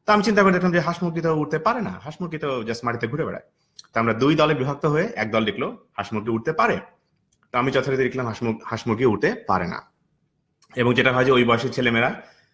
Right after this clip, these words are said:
কোনো উত্তর লিখে স্যারের টেবিলে খাতা জমা দেয়। তো আমরা যথারীতি খাতা জমা দিলাম। তো স্যার এরপর যেটা করলেন সেটা হচ্ছে কি, যারা লিখেছে "হাঁস মুরগি উড়তে পারে"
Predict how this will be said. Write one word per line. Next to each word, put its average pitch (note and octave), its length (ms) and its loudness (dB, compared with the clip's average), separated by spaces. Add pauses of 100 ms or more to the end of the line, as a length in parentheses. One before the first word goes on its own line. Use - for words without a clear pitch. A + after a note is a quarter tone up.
(180)
কোনো B2 180 2
উত্তর D3 200 2
লিখে D3+ 320 4
স্যারের B2+ 340 2 (140)
টেবিলে C3+ 540 -2
খাতা A#2 220 -2
জমা F#2+ 200 0
দেয়। - 140 -14 (100)
তো G#2 180 -2
আমরা G#2 200 2 (140)
যথারীতি A2+ 340 -2
খাতা A2 200 -4
জমা G#2 160 0
দিলাম। G#2+ 240 -2 (800)
তো B2 60 -4
স্যার D#3+ 260 2
এরপর E3+ 220 4
যেটা A#3+ 180 4
করলেন G#3+ 300 4
সেটা D#3 220 -2
হচ্ছে D#3+ 220 -2
কি, A2 140 -2
যারা A#2 220 2
লিখেছে A3 360 0
"হাঁস D3+ 300 -2
মুরগি E3 260 0
উড়তে C#3 380 -2
পারে" C#3+ 540 0